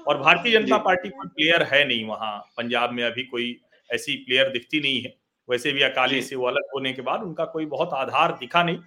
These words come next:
Speaker 1: ठीक है, चंडीगढ़
Speaker 2: जी,
Speaker 1: में वो
Speaker 2: जी।
Speaker 1: चुनाव जीत गए तो आम आदमी पार्टी आरोप लगाती है कि गलत तरीके से जीत लिया, लेकिन
Speaker 2: जी।
Speaker 1: मेयर तो उनका बन गया। क्या
Speaker 2: जी।
Speaker 1: प्रधानमंत्री नरेंद्र मोदी जिस तरह से वापस लौटे,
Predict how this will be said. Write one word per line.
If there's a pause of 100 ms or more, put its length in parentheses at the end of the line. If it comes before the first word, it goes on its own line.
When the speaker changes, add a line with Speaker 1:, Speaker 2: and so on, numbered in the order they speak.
(220)
Speaker 1:
ठीक
है,
चंडीगढ़
Speaker 2:
जी,
Speaker 1:
में
वो
Speaker 2:
जी।
Speaker 1:
चुनाव (140)
जीत (140)
गए
तो
आम
आदमी
पार्टी
आरोप
लगाती
है
कि
गलत
तरीके
से
जीत (100)
लिया, (300)
लेकिन
Speaker 2:
जी।
Speaker 1:
मेयर
तो
उनका
बन
गया। (760)
क्या
Speaker 2:
जी।
Speaker 1:
प्रधानमंत्री
नरेंद्र
मोदी
जिस
तरह
से
वापस
लौटे,